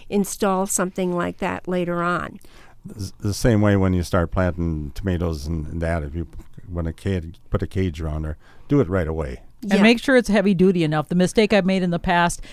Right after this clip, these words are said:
Speaker 3: is not realizing that some of those indeterminate tomatoes can get to be six feet or higher, and you really need a very, very sturdy, sturdy cage to keep them upright.
Speaker 1: And we want to make very sure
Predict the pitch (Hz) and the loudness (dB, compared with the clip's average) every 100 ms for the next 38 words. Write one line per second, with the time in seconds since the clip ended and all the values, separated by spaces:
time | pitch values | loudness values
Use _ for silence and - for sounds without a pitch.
0 | - - - 185 165 175 175 165 185 180 | -20 -12 2 4 6 4 2 2 2 2
1 | 170 156 160 147 - 185 190 160 - 196 | 2 2 0 -2 0 2 4 2 4 2
2 | 190 185 185 180 170 - 170 170 170 170 | 2 0 0 2 0 0 0 2 2 2
3 | - - - 180 175 - 165 165 151 - | 0 -10 0 4 4 4 2 2 0 0
4 | 196 - - 202 208 175 175 180 180 170 | -2 -4 -2 0 0 0 0 2 4 4
5 | 156 - - - 170 185 180 226 233 196 | 2 -2 -14 0 4 6 6 6 6 6
6 | 175 160 143 190 196 180 160 160 151 - | 2 -2 2 6 6 4 2 0 -2 -2
7 | 208 190 160 - - 160 151 165 147 - | 2 2 2 -4 -2 -2 0 0 0 -4
8 | - 156 143 - 175 - 165 160 147 - | -4 -4 -4 -4 -4 0 2 2 0 -6
9 | - - 175 160 156 151 139 123 - - | -20 -6 -2 0 0 0 -2 -6 -12 0
10 | 220 220 208 233 277 - 294 214 202 196 | 4 4 4 2 0 0 0 0 -2 -2
11 | 220 254 277 - - 226 196 | 0 0 0 -6 -2 0 0